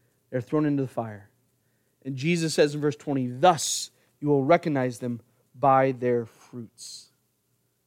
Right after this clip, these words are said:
You will recognize these false prophets, not necessarily by what they say, but the pattern of their life. Somebody who claims to follow Jesus Christ, yes, they must claim it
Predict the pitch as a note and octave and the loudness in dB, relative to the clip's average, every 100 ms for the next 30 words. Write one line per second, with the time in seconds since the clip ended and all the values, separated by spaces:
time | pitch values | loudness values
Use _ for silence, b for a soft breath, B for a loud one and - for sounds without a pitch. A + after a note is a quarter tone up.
0 | _ _ _ D3 D#3+ D#3 G3 G3 E3+ D#3 | _ _ _ 0 4 6 6 6 4 4
1 | D3 D3+ D3+ - D#3+ D#3 - D3+ C#3+ B2+ | 2 0 -2 2 2 2 4 4 2 -4
2 | - D#3+ F#3+ F3 E3+ F#3 E3 D#3 C#3+ D3+ | 0 4 4 2 0 2 2 4 4 2
3 | D#3 C#3 B2 - B3 F#3+ C#3 B2+ b b | 0 -2 -2 2 6 6 6 2 b b
4 | b _ D3 C#3 C3 D#3 D#3 E3 D#3 C#3+ | b _ -6 -6 -2 4 4 2 -2 -2
5 | C#3 B2+ A2 G2+ _ _ _ _ _ _ | -2 -4 -10 -14 _ _ _ _ _ _
6 | _ _ _ - F3+ F#3+ F3 - F#3 F#3 | _ _ _ 0 2 2 0 0 2 2
7 | - D3 E3 D#3 C#3+ D3 D3+ D3 - E3+ | 0 -2 2 2 0 -2 -2 -4 -4 0
8 | D3 C3+ - D3+ D#3 D#3 D#3 C#3 B2+ - | 2 2 -2 0 0 0 -2 -2 -4 -2
9 | E3+ F3 E3 | 2 2 0